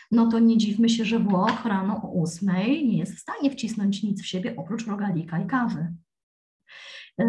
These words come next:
ważnym posiłkiem jest również, e, tak zwane pranzo, czyli ten posiłek w ciągu dnia, obiad, nazwijmy to, lunch. E, ponieważ tak naprawdę w takim śniadaniu z, e, kornecikiem,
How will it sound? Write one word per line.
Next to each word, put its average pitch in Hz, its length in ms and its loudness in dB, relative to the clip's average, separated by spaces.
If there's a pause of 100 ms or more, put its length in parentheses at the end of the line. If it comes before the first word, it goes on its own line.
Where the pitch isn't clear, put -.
(720)
ważnym 320 320 -2
posiłkiem 233 580 2
jest 190 500 -2
również, 180 760 0
e, 175 420 -2
tak 180 120 -6
zwane 160 280 -6
pranzo, 170 520 2
czyli 196 160 -2
ten 196 180 -2
posiłek 202 360 -4
w - 20 -20
ciągu 202 280 0
dnia, 180 360 -2 (300)
obiad, - 500 -2
nazwijmy 156 500 -2
to, - 240 -16
lunch. 151 460 -4 (580)
E, 180 480 6
ponieważ 226 380 4
tak 233 120 -4
naprawdę 214 320 0
w - 60 -8
takim 202 280 -4
śniadaniu 202 680 4
z, - 160 -8
e, 202 180 0
kornecikiem, 208 960 -2